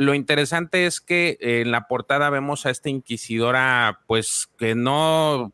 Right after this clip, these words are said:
no tiene una especie, según yo, no lo, no lo, en su momento ya narramos el cómic de Darth Vader, que es donde hace su aparición.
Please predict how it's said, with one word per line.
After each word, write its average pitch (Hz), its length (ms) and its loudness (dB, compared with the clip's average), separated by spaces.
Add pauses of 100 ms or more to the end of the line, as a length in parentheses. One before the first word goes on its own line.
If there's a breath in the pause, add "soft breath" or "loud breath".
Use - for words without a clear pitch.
no 131 300 0
tiene 151 240 -4
una 165 160 -2
especie, - 460 -6
según 156 300 -4
yo, 160 140 0
no 160 120 -2
lo, 160 200 0
no 135 160 -2
lo, 143 400 0
en 110 120 -4
su 113 120 -14
momento 123 340 -4
ya 147 160 0
narramos 147 560 -2
el 117 120 -6
cómic 131 280 -4
de 117 120 -2
Darth 120 200 0
Vader, 120 280 -2
que - 80 -6
es 113 80 -6
donde 120 220 -4
hace 120 180 -8
su - 100 -10
aparición. 107 640 -2